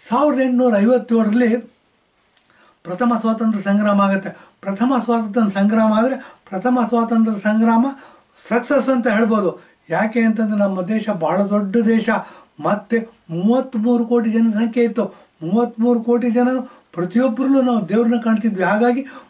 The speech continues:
ಮೂವತ್ಮೂರು ಕೋಟಿ ದೇವತೆಗಳಿತ್ತು ಅಂತ ಹೇಳ್ತೀವಿ. ಹಸುವಿನ ಮುಟ್ಟಿದ್ರೆ ಮೂವತ್ಮೂರು ಕೋಟಿ ದೇವತೆಗಳನ್ನ ಮುಟ್ಟಿದಂಗೆ ಜನಸೇವೆ, ಜನಾರ್ದನ ಸೇವೆ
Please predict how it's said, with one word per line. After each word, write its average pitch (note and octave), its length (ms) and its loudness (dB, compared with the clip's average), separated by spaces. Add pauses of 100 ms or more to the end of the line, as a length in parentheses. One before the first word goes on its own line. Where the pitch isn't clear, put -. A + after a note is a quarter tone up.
(120)
ಮೂವತ್ಮೂರು A3 640 0
ಕೋಟಿ G#3 300 0
ದೇವತೆಗಳಿತ್ತು G#3 640 0
ಅಂತ G3 140 0
ಹೇಳ್ತೀವಿ. F#3+ 420 0 (320)
ಹಸುವಿನ A3+ 460 2
ಮುಟ್ಟಿದ್ರೆ G#3 680 0 (400)
ಮೂವತ್ಮೂರು G#3+ 600 -2
ಕೋಟಿ G3+ 300 -2
ದೇವತೆಗಳನ್ನ G3 520 0
ಮುಟ್ಟಿದಂಗೆ F#3+ 800 -2 (340)
ಜನಸೇವೆ, G#3 640 2
ಜನಾರ್ದನ F#3+ 640 -2
ಸೇವೆ G#3 260 0